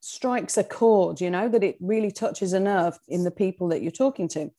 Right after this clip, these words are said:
And I'm always inspired, uh, when I read the Gospels of how Jesus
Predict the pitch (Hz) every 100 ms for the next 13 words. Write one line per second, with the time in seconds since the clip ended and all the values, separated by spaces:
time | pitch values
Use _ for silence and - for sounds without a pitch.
0 | _ _ _ _ _ - 208 214 214 254
1 | 247 214 190 - 196 180 170 160 _ _
2 | _ - 175 175 175 170 175 170 160 190
3 | 190 - 160 160 180 180 170 214 - 160
4 | - -